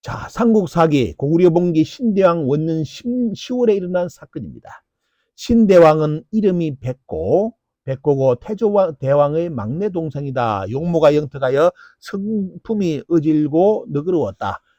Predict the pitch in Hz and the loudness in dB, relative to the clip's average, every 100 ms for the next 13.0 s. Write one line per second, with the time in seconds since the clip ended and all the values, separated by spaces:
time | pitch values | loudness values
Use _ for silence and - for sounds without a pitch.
0 | _ _ - 214 196 165 - - 220 196 | _ _ 0 2 4 2 0 -4 2 4
1 | 165 151 143 143 143 139 135 123 - 233 | 4 0 -2 -2 0 0 0 -2 -4 0
2 | 185 156 147 139 160 151 120 190 175 165 | 2 2 -2 -8 -12 -12 -8 -6 -4 -4
3 | 165 165 _ _ _ _ 196 151 165 190 | -4 -12 _ _ _ _ -4 0 -2 -2
4 | 175 147 131 110 - 151 165 165 151 143 | -2 -4 -2 -4 -4 -4 -2 -2 -2 -4
5 | 143 135 - - 208 175 196 214 _ _ | -4 -6 -6 -4 0 2 2 0 _ _
6 | _ 139 131 147 139 139 208 - 175 170 | _ -4 -4 -4 -4 -4 -6 -6 -8 -6
7 | 165 139 143 147 135 156 190 - _ 110 | -6 -6 -4 -2 0 2 0 -4 _ -10
8 | - 131 131 120 - 147 202 190 202 196 | -8 -8 -6 -6 -8 -10 -8 -6 -6 -4
9 | 196 180 170 165 277 - 208 190 - 143 | -4 -2 -4 -4 -6 -6 -6 -6 -2 -2
10 | 127 _ _ _ - - 208 190 175 160 | -2 _ _ _ -4 0 4 4 4 4
11 | 202 233 _ _ 180 160 156 143 156 139 | 2 0 _ _ -2 2 2 2 -2 0
12 | 139 127 135 135 135 120 123 143 170 131 | 0 0 0 4 2 2 -4 2 4 4